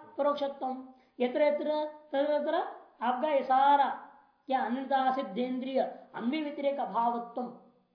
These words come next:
ये मिल जाएगा आपको कहां? पर्वतनिष्ठ वन्नी में। पर्वतनिष्ठ वन्नी कैसा है?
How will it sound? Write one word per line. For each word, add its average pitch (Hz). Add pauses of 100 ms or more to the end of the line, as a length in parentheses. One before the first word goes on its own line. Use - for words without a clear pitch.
(460)
ये 269
मिल 269
जाएगा 254
आपको 233 (180)
कहां? 294 (1000)
पर्वतनिष्ठ 254
वन्नी 214
में। 214 (1300)
पर्वतनिष्ठ 226
वन्नी 285
कैसा 311
है? 233